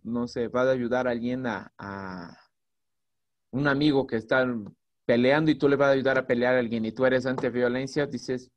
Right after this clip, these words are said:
"No es tu va-, no es contra tu valor, no te vas a sentir bien", ¿no? Y el cuarto, pero no menos importante, tiene que ser algo que sea trascendente. Es decir, no solo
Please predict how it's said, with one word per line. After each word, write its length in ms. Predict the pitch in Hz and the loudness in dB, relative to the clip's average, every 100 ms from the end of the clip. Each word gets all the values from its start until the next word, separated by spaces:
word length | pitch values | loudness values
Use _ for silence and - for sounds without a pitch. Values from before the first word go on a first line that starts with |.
| - | -8
"No 220 | 139 143 | -2 0
es 200 | 151 151 | 0 0
tu 160 | 156 147 | -2 2
va-, 160 | 143 | 2
no 140 | 139 151 | 2 0
es 100 | 160 | 2
contra 260 | 156 151 | 0 0
tu 100 | 135 | -2
valor, 260 | 143 147 147 - | 0 2 0 -2
no 100 | 135 | -8
te 80 | 135 | -2
vas 140 | 139 | -4
a 40 | |
sentir 320 | 135 135 139 135 | -4 -6 -4 -4
bien", 240 | 139 123 _ _ _ _ - | -4 -10 _ _ _ _ -8
¿no? 240 | 120 160 _ _ _ _ _ _ _ _ _ _ _ _ - | -8 -8 _ _ _ _ _ _ _ _ _ _ _ _ -8
Y 200 | 143 147 | -2 2
el 340 | 147 147 - _ _ - | 2 0 -6 _ _ 2
cuarto, 640 | 156 156 156 135 120 - - _ _ _ - | 4 4 2 -2 -2 -4 -20 _ _ _ -2
pero 520 | 120 117 120 120 - | 0 2 2 0 -2
no 260 | 113 123 139 | -6 -2 -2
menos 500 | 135 135 139 139 123 | -2 -4 -4 -4 -4
importante, 800 | 120 120 117 117 127 127 156 180 - _ _ _ _ _ _ _ _ - | -6 -4 -6 -2 -2 0 -4 -6 -14 _ _ _ _ _ _ _ _ -4
tiene 300 | 151 156 160 | -2 0 -2
que 140 | 139 | -4
ser 260 | 131 147 135 | -2 0 0
algo 280 | 127 139 135 | 0 0 -4
que 100 | 123 | -4
sea 160 | 135 | -4
trascendente. 1040 | 131 123 113 110 113 110 117 127 127 - - _ - | -4 -6 -6 -6 -6 -2 -2 -2 -4 -10 -14 _ -10
Es 160 | 117 | -6
decir, 460 | 131 131 143 139 135 | -6 -6 -2 -2 -2
no 220 | 139 143 | -6 -6
solo 880 | - 143 143 143 143 139 135 123 | -4 -2 -2 0 0 0 0 -2